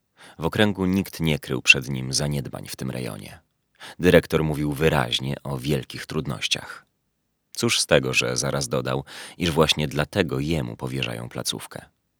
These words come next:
Ufają jego energii i zapałowi. Oczywiście może liczyć na każdą pomoc, choć na pewno sam sobie poradzi. W sieni piętrzyły się sterty narzędzi, dziesiątki łopat i szufli,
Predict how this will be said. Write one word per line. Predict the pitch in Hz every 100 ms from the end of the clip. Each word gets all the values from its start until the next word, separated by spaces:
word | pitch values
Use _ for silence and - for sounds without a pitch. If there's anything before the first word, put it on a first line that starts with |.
| _
Ufają | 85 113 87
jego | 67 67 76
energii | 67 62 67 73 80 -
i | 73
zapałowi. | 69 69 67 58 - - _ - _ _ _ _
Oczywiście | - 92 87 - 76
może | 76 73
liczyć | 71 69 73 -
na | 71 69
każdą | - 85 64 58 55
pomoc, | - 50 50 - - - - _ _ _ -
choć | 76 71
na | 65
pewno | 62 62 62 65
sam | - 90 67
sobie | 58 57 -
poradzi. | - - - - - _ _ _ _ _ _ _ _ _ _ _
W | -
sieni | - 104 127 131
piętrzyły | 87 80 - 78
się | 76 73
sterty | - 76 -
narzędzi, | 71 69 67 57 53 - 50 - - - -
dziesiątki | 80 76 73 - 73
łopat | 73 82 87 - 95 -
i | 73
szufli, | - - - - 50 50